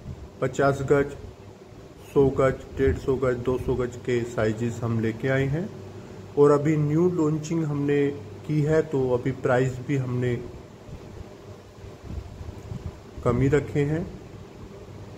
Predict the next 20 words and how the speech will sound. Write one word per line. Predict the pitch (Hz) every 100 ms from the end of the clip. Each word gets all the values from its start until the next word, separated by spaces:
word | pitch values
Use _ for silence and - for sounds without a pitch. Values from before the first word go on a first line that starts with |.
| - - - - - - -
जैसे | 117 135 135 156
कि | 151 165 160 156 -
तेरह | 151 147 151
हज़ार | 151 147 147
रुपये | 143 147
गज, | 143 143
thirteen | 143 135 127 139 135 135 143 - - - - - -
thousand | 127 117 120 123 120
per | 123 113
square | 117 117 113
yard | 120 127 170 - - - - - - - 131
हमने | 120 117 117 110 95 - - -
rate | 120 127 131
रखे | 147 160
हैं, | 156 165 170
price | - 120 123
रखे | 151 - 156
हैं। | 170 214 - - - - - - - - - - - -
और | 139 147 143
दोस्तों, | 147 165 - 208